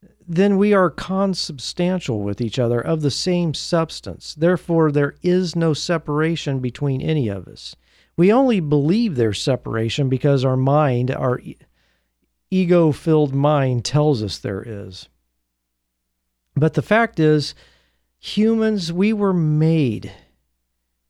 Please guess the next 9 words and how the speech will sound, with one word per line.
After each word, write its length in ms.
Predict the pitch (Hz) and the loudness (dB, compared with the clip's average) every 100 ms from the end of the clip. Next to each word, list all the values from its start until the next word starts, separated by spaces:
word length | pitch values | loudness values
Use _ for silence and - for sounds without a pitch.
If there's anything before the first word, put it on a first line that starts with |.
| - | -8
to 180 | - 156 | 0 2
relate 600 | 131 135 131 170 190 - | 2 2 4 2 0 -4
to, 340 | - 202 190 185 | -2 0 0 -2
to 220 | - 123 | -4 -6
serve, 840 | - - 180 180 185 180 175 - | -6 -4 0 2 2 0 -4 -10
to 160 | - 135 | -6 -4
love 720 | 120 117 123 156 202 214 151 | -4 -6 -2 2 4 4 2
each 260 | 113 110 - | -4 -6 -10
other. 360 | 98 - - | -12 -14 -20